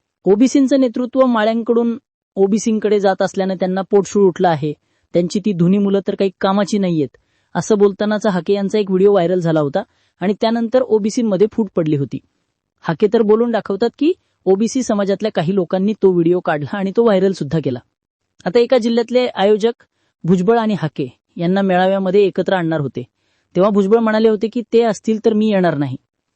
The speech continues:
म्हणजे हाके असतील तर मी येणार नाही. याचा अर्थ स्पष्ट आहे, हाके यांचं म्हणणं आहे की मी भुजबळांचे वरचे सगळे वार झेलले आहेत, माझ्या कुटुंबावर रोष ओढवून घेतलाय, तरीही माझ्यासोबत असं का होते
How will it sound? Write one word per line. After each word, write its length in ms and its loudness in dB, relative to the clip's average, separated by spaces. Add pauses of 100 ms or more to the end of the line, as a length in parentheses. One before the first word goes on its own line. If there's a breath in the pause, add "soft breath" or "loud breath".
(200)
म्हणजे 180 2
हाके 260 0
असतील 340 -2
तर 100 2
मी 120 0
येणार 220 0
नाही. 200 -4 (420)
याचा 220 2
अर्थ 160 0
स्पष्ट 380 -2
आहे, 80 4
हाके 320 -2
यांचं 280 0
म्हणणं 260 2
आहे 160 2
की 140 -2
मी 120 2
भुजबळांचे 520 0
वरचे 360 0
सगळे 260 0
वार 240 0
झेलले 320 0
आहेत, 240 0 (480)
माझ्या 260 0
कुटुंबावर 600 0
रोष 260 0
ओढवून 340 0
घेतलाय, 360 -4 (460)
तरीही 240 4
माझ्यासोबत 520 -2 (140)
असं 220 -4
का 120 2
होते 300 -4